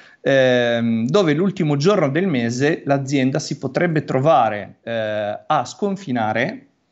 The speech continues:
temporaneamente, magari solo per un paio di giorni prima che maturino le ricevute bancarie che ha anticipato alla banca,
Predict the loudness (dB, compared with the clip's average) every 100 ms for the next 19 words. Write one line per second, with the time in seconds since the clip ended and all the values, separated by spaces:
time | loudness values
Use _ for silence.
0 | _ _ _ _ 2 2 2 0 0 0
1 | -2 -2 -2 -4 -2 0 0 -2 -6 -6
2 | -6 -6 -2 0 2 0 -4 0 0 0
3 | -2 -6 -6 -6 -4 -2 -4 0 0 2
4 | 0 0 2 2 0 0 0 0 -2 0
5 | 0 0 2 2 2 4 4 2 -6 -8
6 | -8 -12 -10 0 0 0 -2 2 2 0
7 | 0 2 2